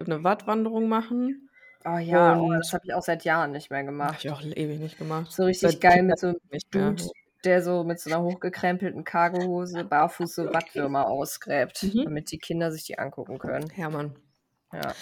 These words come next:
Speaker 1: Und dann werde ich, ähm, Romane lesen am Strand.
Speaker 2: Mhm.
Speaker 1: Und genau,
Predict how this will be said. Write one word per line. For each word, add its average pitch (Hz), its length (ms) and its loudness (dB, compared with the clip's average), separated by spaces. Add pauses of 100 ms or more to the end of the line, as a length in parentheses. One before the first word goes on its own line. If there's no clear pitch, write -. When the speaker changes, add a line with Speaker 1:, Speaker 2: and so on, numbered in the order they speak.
(420)
Speaker 1:
Und 160 120 2
dann 160 140 2
werde 165 200 4
ich, 165 180 -4
ähm, 147 500 -4 (640)
Romane 160 520 0
lesen 208 420 2
am 170 160 -6
Strand. 180 480 -2 (320)
Speaker 2:
Mhm. 170 520 -6 (1400)
Speaker 1:
Und 190 220 8
genau, 196 380 6